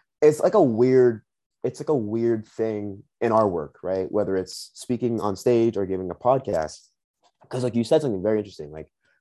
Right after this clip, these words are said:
people do think, oh, like, when they hear my story, "Oh, he must be cured. Like, oh, he must not struggle anymore." Right? But I think the one wonderful paradox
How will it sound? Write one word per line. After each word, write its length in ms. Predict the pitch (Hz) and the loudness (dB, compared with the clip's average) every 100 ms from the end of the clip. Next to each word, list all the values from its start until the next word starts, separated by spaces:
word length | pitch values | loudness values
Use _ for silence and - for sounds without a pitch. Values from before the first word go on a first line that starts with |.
| - | -6
people 280 | 208 202 147 | 0 4 4
do 220 | 113 127 | 4 0
think, 420 | - 127 90 - _ _ _ _ _ 143 | 0 -2 -2 -8 _ _ _ _ _ 2
oh, 180 | 147 139 | 4 2
like, 140 | 113 | -2
when 100 | 120 | -4
they 80 | 120 | -4
hear 100 | 127 | -4
my 140 | 110 | -6
story, 560 | 101 - 127 110 95 - - | -4 2 4 4 2 -2 2
"Oh, 220 | 202 208 | 4 4
he 120 | 190 | 2
must 220 | 208 196 | 0 -2
be 80 | 139 | -6
cured. 440 | - - 190 120 80 | -10 -6 -4 -4 -6
Like, 120 | 90 | 0
oh, 380 | 123 156 143 92 107 | 6 6 6 2 -6
he 140 | 151 | -4
must 260 | 165 156 151 | 0 0 0
not 120 | 127 | -4
struggle 260 | - 147 117 | -4 -6 -6
anymore." 360 | 80 78 73 _ _ _ - | -8 -14 -20 _ _ _ -4
Right? 100 | 110 | 2
But 60 | 123 | 2
I 40 | |
think 200 | 156 156 | 2 2
the 260 | 139 117 104 | 4 4 4
one 460 | 107 98 131 147 120 | 0 0 0 0 -6
wonderful 380 | 110 165 147 104 | -4 -4 -4 -8
paradox 680 | - 107 95 78 76 - | -2 -2 0 -4 -10 -20